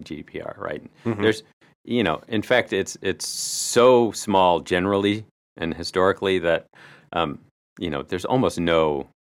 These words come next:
Speaker 1: disincentive to
Speaker 2: Mm-hmm.
Speaker 1: breaking the law. If you're, like, look at Wells Fargo. I mean,
Speaker 2: I
Speaker 1: they, it's a
Speaker 2: know.
Speaker 1: huge, it's a huge fine. That's, like, the biggest one I've seen in a long
Speaker 2: Yeah,
Speaker 1: time.
Speaker 2: yeah.
Speaker 1: But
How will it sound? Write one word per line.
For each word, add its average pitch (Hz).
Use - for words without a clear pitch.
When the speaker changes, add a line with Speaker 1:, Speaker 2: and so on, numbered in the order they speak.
Speaker 1:
disincentive 71
to -
Speaker 2:
Mm-hmm. 85
Speaker 1:
breaking 73
the 65
law. 65
If -
you're, 113
like, 95
look 160
at 107
Wells 82
Fargo. 62
I 101
mean, 95
Speaker 2:
I 87
Speaker 1:
they, 165
it's -
a 123
Speaker 2:
know. 104
Speaker 1:
huge, 180
it's 107
a 101
huge 131
fine. 113
That's, 120
like, 104
the -
biggest 95
one 90
I've 82
seen 95
in 80
a 78
long 82
Speaker 2:
Yeah, -
Speaker 1:
time. 90
Speaker 2:
yeah. 76
Speaker 1:
But 98